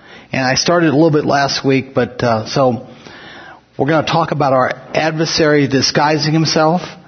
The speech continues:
and more the idea of boasting by Paul. And actually what's, today I think is kinda cool is we're gonna kinda talk a, l-, a little bit more about,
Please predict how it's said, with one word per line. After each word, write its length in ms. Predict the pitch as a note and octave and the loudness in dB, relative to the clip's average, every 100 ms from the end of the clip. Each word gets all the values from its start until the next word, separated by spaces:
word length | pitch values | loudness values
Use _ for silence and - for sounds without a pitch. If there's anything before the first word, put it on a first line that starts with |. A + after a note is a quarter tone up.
| - - - - - - - | -20 -20 -20 -20 -20 -18 -6
and 440 | C#3 C#3 C#3 C3 | -2 0 0 0
more 300 | D#3 D#3+ F3+ | 2 4 4
the 100 | E3 | 4
idea 220 | D#3 D#3 | 4 2
of 80 | C3 | 2
boasting 420 | C#3+ D#3+ - E3 | 2 2 2 0
by 160 | C#3+ C#3+ | 2 2
Paul. 580 | C#3+ D#3 D3 D#3 C#3 - - - _ _ _ - | 2 2 2 0 -4 -10 -20 -20 _ _ _ -8
And 100 | D3 | -4
actually 260 | A#3+ - E3+ | -2 0 2
what's, 200 | E3 - | 2 -2
today 480 | - - D#3+ G3+ | -8 -2 2 4
I 80 | F3+ | 2
think 160 | D#3+ D3 | 2 0
is 80 | - | 0
kinda 200 | D3+ C3 | -2 0
cool 240 | D3+ D3 | 2 2
is 100 | C3 | 2
we're 80 | D#3 | 0
gonna 160 | F3 | 0
kinda 220 | D#3 E3+ D3 | 0 0 0
talk 340 | - F#3 G3 | 0 0 0
a, 60 | D3+ | 0
l-, 220 | C3+ - | -2 -4
a 60 | - | -4
little 140 | E3 | 0
bit 120 | F#3 E3 | 2 2
more 240 | D#3 D3 | 4 4
about, 440 | C#3 C#3+ C3 - | 4 2 2 0